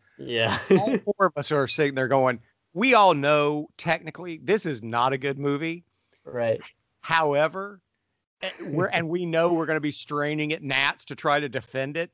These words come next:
Speaker 2: because we,
Speaker 1: Yeah.
Speaker 2: we all love it, even though we know it's a stupid <laughs> movie.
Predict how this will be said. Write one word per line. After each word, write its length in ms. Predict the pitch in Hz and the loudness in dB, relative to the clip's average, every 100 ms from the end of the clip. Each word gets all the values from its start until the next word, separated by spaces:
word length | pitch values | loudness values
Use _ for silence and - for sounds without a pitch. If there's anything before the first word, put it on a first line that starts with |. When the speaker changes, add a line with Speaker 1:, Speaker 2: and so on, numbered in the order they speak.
| 139 | -8
Speaker 2:
because 320 | 147 160 123 | -2 -2 0
we, 160 | 143 139 | -4 -2
Speaker 1:
Yeah. 200 | 120 110 | -6 -2
Speaker 2:
we 140 | 156 | 2
all 260 | 147 151 135 | 4 4 0
love 280 | 123 139 160 | 0 0 2
it, 140 | 151 | -2
even 300 | 135 135 135 | -4 -2 2
though 120 | 135 127 | 2 2
we 220 | 117 120 | 0 -4
know 420 | 107 107 120 131 | -6 -4 -2 0
it's 120 | 135 | -2
a 60 | 165 | -6
stupid 420 | - 160 156 165 | -4 -2 -2 -2
<laughs> 120 | 156 | 0
movie. 340 | - - 370 | -2 0 -2